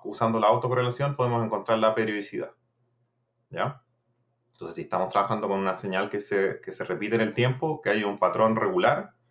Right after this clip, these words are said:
entonces con la autocorrelación podemos descubrir cuál es la periodicidad de ese patrón. ¿Ya?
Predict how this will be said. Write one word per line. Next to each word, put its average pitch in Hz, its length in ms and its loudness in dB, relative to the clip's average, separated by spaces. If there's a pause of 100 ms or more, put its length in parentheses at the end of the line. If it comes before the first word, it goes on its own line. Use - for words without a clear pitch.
(220)
entonces 120 320 -4
con 110 140 2
la 95 80 6
autocorrelación 127 840 2
podemos 117 280 0
descubrir 117 540 -2
cuál 131 160 2
es 131 80 2
la 120 120 4
periodicidad 107 540 2
de 107 60 6
ese - 160 -6
patrón. - 300 -4 (2000)
¿Ya? - 200 -12